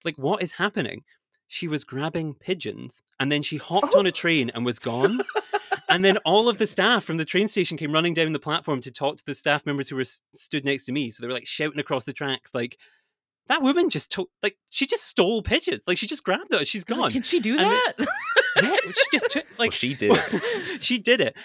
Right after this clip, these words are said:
Speaker 1: And then later, I got home and I was texting one of my friends about it, like, "This is crazy. Like, I don't know." And I happened to go onto Twitter, and there was a picture of the woman on the train <laughs> covered in pigeons.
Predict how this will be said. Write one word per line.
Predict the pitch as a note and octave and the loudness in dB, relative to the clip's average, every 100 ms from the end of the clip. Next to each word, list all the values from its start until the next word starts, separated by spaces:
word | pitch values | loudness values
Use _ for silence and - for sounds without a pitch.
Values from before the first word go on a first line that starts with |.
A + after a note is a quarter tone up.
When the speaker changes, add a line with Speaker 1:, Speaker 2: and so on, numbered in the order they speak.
| - | -4
Speaker 1:
And | F#3+ G3+ | -4 0
then | G#3+ G#3+ | 2 2
later, | G3+ B3+ - B2 - | 2 2 2 0 0
I | D#3 | -2
got | E3 F3+ | 2 2
home | D#3+ E3 | 4 2
and | B2 C3+ | 2 2
I | |
was | D#3 - | 2 2
texting | F#3 G3 G3+ | 0 0 -2
one | G3 | 0
of | F#3+ | 0
my | F3+ | 2
friends | E3 F#3 | 2 2
about | D#3 A#2 | 0 -2
it, | A2+ | -2
like, | B2+ A#2 _ _ _ - | -6 -8 _ _ _ -6
"This | D#3 G3 | -6 -6
is | F#3 | -10
crazy. | - D#3 D#3+ A#2 | -2 0 0 -2
Like, | A#2+ C#3 | -2 -2
I | |
don't | C3+ E3 | -2 -2
know." | D#3+ | -2
And | C3+ | 0
I | C#3+ | 0
happened | D#3 D#3 G3 | 0 -4 -2
to | |
go | F#3+ | -2
onto | E3+ D3 | -2 -6
Twitter, | - D#3 - G#2+ B2+ _ - - | -2 -2 -2 -10 -10 _ -12 -4
and | E3+ | 4
there | G3 | 6
was | G3 | 6
a | F#3+ F#3+ | 4 2
picture | - D4 - G#3 G3 | 0 -2 0 0 2
of | |
the | F#3 | 2
woman | F#3 A3+ G#3 G3+ | 0 2 0 0
on | F#3+ A3+ | -2 -2
the | A#3+ | -2
train | - A3+ B3+ | 0 2 2
<laughs> | - | 2
covered | G#3+ A3 - | 2 6 6
in | B3 | 6
pigeons. | - B3+ - D4 | 4 2 2 0